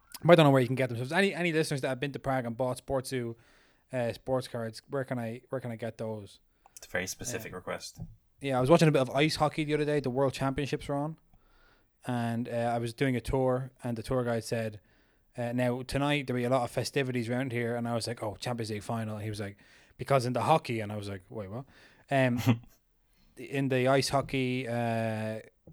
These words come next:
Speaker 1: Canada and Czech Republic are playing in the semifinals of the World Championships.
Speaker 2: Damn.
Speaker 1: And I watched it, and, uh,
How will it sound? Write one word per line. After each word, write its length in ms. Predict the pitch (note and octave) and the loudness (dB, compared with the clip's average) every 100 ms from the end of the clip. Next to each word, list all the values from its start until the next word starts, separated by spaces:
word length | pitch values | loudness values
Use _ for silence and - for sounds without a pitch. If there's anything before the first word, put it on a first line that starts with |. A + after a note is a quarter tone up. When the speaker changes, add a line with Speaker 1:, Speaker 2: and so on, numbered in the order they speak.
| - | -18
Speaker 1:
Canada 420 | - D3 C#3 B2+ A#2+ | 0 2 4 2 0
and 140 | A#2 | -2
Czech 140 | C3+ | -2
Republic 240 | G#2+ C3 A2+ | 0 0 0
are 40 | |
playing 220 | - A#2 | -2 -2
in 40 | A2+ | -2
the 60 | |
semifinals 520 | - C3 A2+ B2 A#2+ A2 | -2 -2 0 -2 0 -2
of 60 | |
the 40 | A2+ | -2
World 200 | A2+ A2 | -2 -4
Championships. 680 | A2+ A2+ A2 - G2 - - - - - - _ - | -6 -6 -8 -8 -10 -14 -18 -20 -20 -20 -20 _ -6
Speaker 2:
Damn. 180 | G2 A2+ | -2 0
Speaker 1:
And 220 | A2 A2+ - _ _ A#2+ | 0 -4 -8 _ _ -6
I 100 | A#2 | 0
watched 340 | A#2+ A#2+ - | 0 0 -4
it, 120 | A2 A2 | -8 -6
and, 300 | G#2 G#2 G#2 | -8 -6 -6
uh, 240 | G2+ G2 | -8 -8